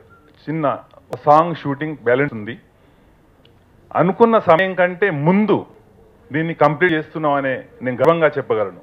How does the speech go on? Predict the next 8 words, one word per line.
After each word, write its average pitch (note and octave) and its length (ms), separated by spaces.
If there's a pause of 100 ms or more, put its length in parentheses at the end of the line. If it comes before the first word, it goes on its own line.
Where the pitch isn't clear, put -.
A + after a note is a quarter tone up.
ఒకటి, C3 260 (1040)
దాంతోపాటుగా E3 840 (640)
ఏదైతే G#3 400
మేము E3+ 280
బడ్జెట్ D3 320
అనుకున్నామో C#3 500 (460)
ప్రతి G3 520 (400)
షెడ్యూల్లో, E3+ 480